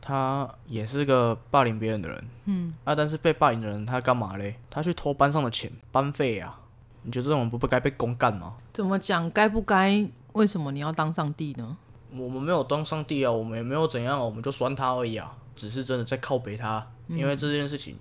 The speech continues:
Speaker 1: 本来就不应该。
Speaker 2: 对，但是没有别的法令可以制裁他吗？为什么非得要你们自己出马？
Speaker 1: 因为别的法令制裁他，
Speaker 2: 不够。
Speaker 1: 出事的也不会是他。
Speaker 2: 你觉得不够就对了。
Speaker 1: 对啊，出事的也不会是他，
Speaker 2: 就，
Speaker 1: 反正是他父母啊。
Speaker 2: 哦。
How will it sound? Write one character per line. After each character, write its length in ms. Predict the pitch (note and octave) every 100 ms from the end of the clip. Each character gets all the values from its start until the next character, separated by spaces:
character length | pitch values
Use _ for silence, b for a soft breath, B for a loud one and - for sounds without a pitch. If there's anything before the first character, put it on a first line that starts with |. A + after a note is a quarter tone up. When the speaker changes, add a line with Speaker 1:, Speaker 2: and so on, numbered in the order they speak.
| -
Speaker 1:
本 120 | G2+ G#2
来 120 | A2+
就 100 | C#3
不 160 | D3
应 140 | C3 A#2+
该。 320 | A#2 G#2+ A#2 - - - - -
Speaker 2:
对， 140 | G3+
但 160 | A3 A3+
是 180 | B3 A#3
没 140 | G3+ G#3+
有 100 | G#3
别 180 | F3+ E3+
的 140 | E3+
法 220 | - D3+
令 160 | E3 F3+
可 160 | F3+
以 80 | E3+
制 200 | D3+ E3+
裁 240 | D#3 C#3+ C3
他 200 | C#3 C#3
吗？ 160 | C#3
为 120 | D3+
什 140 | E3+ D#3
么 100 | B2
非 200 | B2 D3+
得 80 | C#3
要 120 | C#3+
你 120 | D3+
们 160 | A#2+ B2
自 100 | C#3
己 140 | A#2
出 200 | - B2
马？ 280 | B2 A2+ A#2 -
Speaker 1:
因 140 | D3
为 80 | D3+
别 220 | C#3+ C#3+ C#3
的 100 | C3+
法 180 | B2
令 140 | B2+ C3+
制 160 | C#3
裁 140 | C#3 A#2+
他， 320 | B2+ B2 B2 - - - - B B B -
Speaker 2:
不 100 | -
够。 60 | C3+
Speaker 1:
出 100 | F#3
事 60 | D#3+
的 100 | B2+
也 60 |
不 120 | A#2+
会 60 | B2
是 100 | C3+
他。 260 | B2+ A2+ - - -
Speaker 2:
你 80 | E3+
觉 140 | F3
得 80 | F3+
不 160 | D#3 D#3
够 300 | F3 D3 D#3
就 120 | C#3+
对 140 | B2+
了。 220 | G#2 - - -
Speaker 1:
对 220 | - C#3
啊， 100 | B2+
出 180 | B2 C#3
事 120 | C#3
的 60 | C3
也 40 |
不 100 | A#2
会 60 | A#2
是 60 | C3
他， 200 | A#2+ A2
Speaker 2:
就， 140 | A#3+
Speaker 1:
反 120 | D#3 B2
正 80 |
是 180 | F#3 E3
他 140 | D3 C#3
父 160 | C#3+
母 240 | A#2+ G#2+
啊。 60 |
Speaker 2:
哦。 20 | G2+